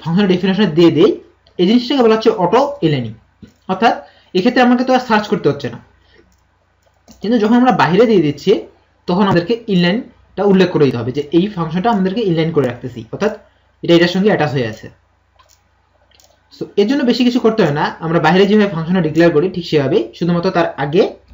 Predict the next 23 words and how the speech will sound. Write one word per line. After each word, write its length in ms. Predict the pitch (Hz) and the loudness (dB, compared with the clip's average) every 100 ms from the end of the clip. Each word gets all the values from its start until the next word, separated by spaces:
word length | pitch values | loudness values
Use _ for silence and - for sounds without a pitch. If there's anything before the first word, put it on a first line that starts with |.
| - - _ _ - - - | -20 -20 _ _ -20 -14 -2
ইনলাইন 480 | 180 175 180 208 208 | 2 4 2 0 -6
কথাটা 260 | 156 180 196 | -8 -2 -2
লিখে 160 | 147 | -2
দিতে 160 | 120 107 | -4 -6
হয়। 120 | 104 - - - - - - - _ _ _ - - _ _ | -14 -18 -18 -16 -14 -14 -16 -20 _ _ _ -20 -20 _ _
এর 120 | 165 196 | 0 2
মানে 160 | 233 | 2
হচ্ছে 200 | 233 311 | 2 0
এই 80 | 277 | -2
ফাংশনটা 380 | 170 165 180 185 | -2 -2 0 0
আমি 80 | 180 | 0
এখন 200 | 247 190 | 0 0
ইনলাইন 240 | 160 175 | 2 0
ডিক্লেয়ার 280 | 147 131 120 | 0 -4 -6
করলাম। 280 | 85 - - _ _ _ _ _ _ _ _ _ _ _ _ _ - | -10 -16 -20 _ _ _ _ _ _ _ _ _ _ _ _ _ -8
So, 80 | 170 | -2
এখন 140 | 220 220 | -2 -2
আপনাদের 400 | 156 214 233 269 | -4 0 -2 -2
এই 60 | 269 | -4
প্রশ্নটা 440 | 196 185 202 165 | -4 -4 -2 -2
আসতে 220 | - 175 | -2 -2
পারে 340 | 131 151 302 - _ _ _ _ - | -2 -2 -4 -8 _ _ _ _ -14
যে 420 | 127 135 131 113 | -6 -4 -2 -6